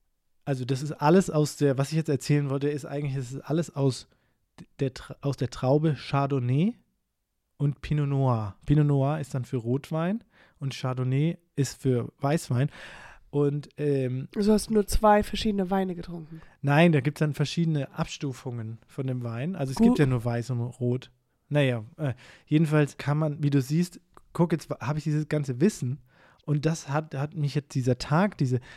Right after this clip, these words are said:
Speaker 1: diese achthundertfünfzig Euro, das ist ja quasi wie eine Schule, in die man dann einen Tag geht, wo man ganz viel
Speaker 2: In der man
Speaker 1: lernt.
Speaker 2: säuft. Eine
Speaker 1: Und
Speaker 2: Schule,
Speaker 1: jetzt
Speaker 2: in der man einfach nur betrunken wird.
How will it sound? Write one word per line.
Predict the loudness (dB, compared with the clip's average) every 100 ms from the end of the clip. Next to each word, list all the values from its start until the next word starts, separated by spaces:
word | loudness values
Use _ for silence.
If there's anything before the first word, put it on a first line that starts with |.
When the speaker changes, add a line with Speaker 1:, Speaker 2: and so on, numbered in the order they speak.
| -20 -8
Speaker 1:
diese | -4 -2
achthundertfünfzig | -4 0 0 2 -2 -4 -4
Euro, | 0 2 2
das | 2
ist | 0
ja | -2
quasi | 0 -2 -2 -4
wie | -2
eine | -2
Schule, | -4 -6 -2 2 2 2 -2
in | 0
die | 2
man | 2 2
dann | 0
einen | 0 -2 -2
Tag | -2 -6
geht, | -2 -2
wo | -2
man | -2 -2
ganz | -2 -4 -4
viel | 0 2 2 -2 -4
Speaker 2:
In | 2
der | 4
man | 6 6
Speaker 1:
lernt. | 6 6 4 2 0
Speaker 2:
säuft. |
Eine | -6 -2
Speaker 1:
Und | 2
Speaker 2:
Schule, | 6 6
Speaker 1:
jetzt | 6
Speaker 2:
in | 6
der | 4
man | 4
einfach | 2 0
nur | 0
betrunken | 0 0 -2 -6 -8
wird. | -10